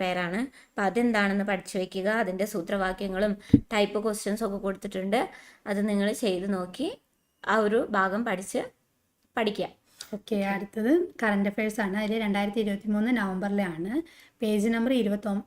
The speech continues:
Speaker 2: സോറി, മുപ്പത്തിരണ്ട് മുതൽ അറുപത്തിരണ്ട് വരെയാണ്. അതിൽ നമുക്ക് രണ്ടായിരത്തി ഇരുപത്തിമൂന്ന് എഴുത്തച്ഛൻ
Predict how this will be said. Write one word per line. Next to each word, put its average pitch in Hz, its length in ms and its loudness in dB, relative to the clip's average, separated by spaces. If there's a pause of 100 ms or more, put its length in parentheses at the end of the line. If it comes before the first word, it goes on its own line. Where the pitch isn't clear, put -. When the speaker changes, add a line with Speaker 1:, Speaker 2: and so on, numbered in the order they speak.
(160)
Speaker 2:
സോറി, 202 220 -2 (580)
മുപ്പത്തിരണ്ട് 208 600 2
മുതൽ 208 180 0 (100)
അറുപത്തിരണ്ട് 202 600 -2
വരെയാണ്. 180 360 -6 (460)
അതിൽ 294 220 8
നമുക്ക് 269 280 4
രണ്ടായിരത്തി 226 420 0
ഇരുപത്തിമൂന്ന് 208 540 0
എഴുത്തച്ഛൻ 208 480 -4